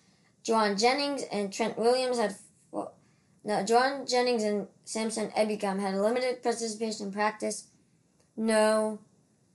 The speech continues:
status. Trent Williams had full participation in practice, but no status. Uh,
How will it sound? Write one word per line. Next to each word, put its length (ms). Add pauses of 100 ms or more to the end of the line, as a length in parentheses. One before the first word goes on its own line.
(220)
status. 420
Trent 240
Williams 320
had 120
full 180
participation 600
in 80
practice, 440
but 100
no 200
status. 680 (1040)
Uh, 460